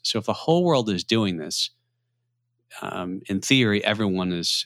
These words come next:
is, uh, is running up deficits. And I wouldn't say everyone's doing it to the extent of, you know, the European Union or Japan, certainly. Uh,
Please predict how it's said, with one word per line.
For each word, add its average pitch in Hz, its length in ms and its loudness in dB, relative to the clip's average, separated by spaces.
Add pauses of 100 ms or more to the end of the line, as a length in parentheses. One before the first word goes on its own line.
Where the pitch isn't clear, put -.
is, 80 420 -8
uh, 82 360 -10
is 90 160 -12
running 82 240 -6
up 80 120 -10
deficits. - 580 -6
And 110 80 -2
I 123 40 0
wouldn't 156 240 4
say 110 160 4
everyone's 90 320 2
doing 87 220 -2
it 80 120 -4
to 85 120 -6
the 78 80 -6
extent 82 400 -6
of, 76 220 -10
you 87 100 -12
know, - 60 -16
the 85 80 -10
European 82 380 -10
Union 82 280 -6
or - 80 -16
Japan, 82 460 -10
certainly. - 440 -10 (760)
Uh, 78 240 -14